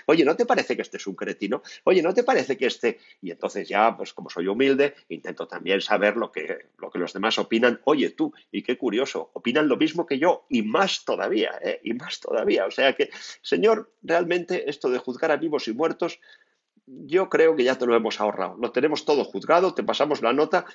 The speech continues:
Ahora, eso sí, hay de nosotros, ¿eh? <laughs> Porque, porque como el juicio final fuera la manera en que nos juzgamos unos a otros y la manera en que hablamos unos de otros, acabamos todos condenados. Fijaos que ha dicho el Señor, "Así como os juzguéis, os juzgarán",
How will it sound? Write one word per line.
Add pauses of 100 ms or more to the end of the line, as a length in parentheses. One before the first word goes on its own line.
(140)
Ahora,
eso
sí,
hay
de
nosotros,
¿eh?
<laughs>
Porque, (440)
porque
como
el
juicio
final (360)
fuera
la
manera
en
que
nos
juzgamos
unos
a
otros
y
la
manera
en
que
hablamos (280)
unos
de
otros, (240)
acabamos
todos
condenados. (200)
Fijaos
que
ha
dicho
el
Señor, (300)
"Así
como
os
juzguéis, (180)
os
juzgarán",